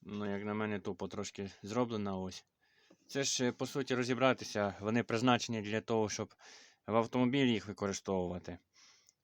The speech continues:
І якщо отака от штучка десь ззаді, там, чи на сідушці, сідушку поцарапає, чи десь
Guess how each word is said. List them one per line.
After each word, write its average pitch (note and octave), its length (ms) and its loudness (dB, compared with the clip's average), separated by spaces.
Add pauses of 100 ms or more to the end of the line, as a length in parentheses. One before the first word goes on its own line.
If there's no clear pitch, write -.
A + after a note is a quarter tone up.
І G2+ 480 0
якщо G2+ 280 -2
отака A#2+ 320 4
от B2 120 6
штучка - 400 -2
десь G#2+ 200 -2
ззаді, A2+ 340 4
там, G#2 200 -2
чи A2+ 120 -6
на A2 120 -2
сідушці, G#2+ 640 -4
сідушку A2 460 -4
поцарапає, G#2 720 2
чи G2+ 160 -6
десь G#2+ 280 -4